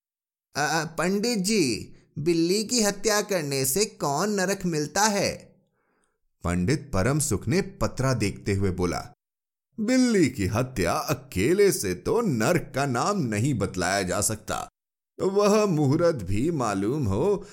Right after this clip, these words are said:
अ, जब बिल्ली की हत्या हुई, तब नरक का पता लग सकता है।" "अ,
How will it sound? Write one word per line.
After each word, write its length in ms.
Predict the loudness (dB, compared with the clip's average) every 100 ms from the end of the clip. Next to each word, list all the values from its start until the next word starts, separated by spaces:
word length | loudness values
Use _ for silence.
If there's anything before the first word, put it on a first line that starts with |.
| -20 -8
अ, 120 | -2 0
जब 400 | 2 0 0 -2
बिल्ली 340 | 0 0 -2
की 100 | 0
हत्या 420 | 0 0 -2 0
हुई, 220 | 2 2 -2 -10 -20 _ _ _ _ _ -10 0
तब 480 | 4 4 4 4 2
नरक 520 | 2 2 2 -2 -6
का 180 | 0 0
पता 480 | 0 0 0 2 0
लग 240 | 0 -4
सकता 520 | -6 -8 -10 -4 0
है।" 460 | 2 0 -4 -18 _ _ _ _ _ _ _ _ _ _
"अ, 40 | -6